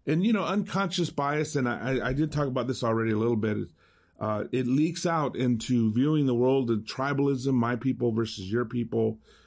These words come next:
uh, us versus them. The stereotypes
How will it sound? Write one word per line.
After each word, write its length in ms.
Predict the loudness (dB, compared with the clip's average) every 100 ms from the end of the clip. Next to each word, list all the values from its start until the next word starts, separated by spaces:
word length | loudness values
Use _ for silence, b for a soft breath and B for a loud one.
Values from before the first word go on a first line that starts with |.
| b b
uh, 60 | -8
us 420 | -6 -4 -4 -4
versus 420 | -4 -4 -4 -4
them. 320 | -2 0 2 0
The 80 |
stereotypes 1080 | 0 -2 0 2 0 -2 -2 -2 -4 -8 -14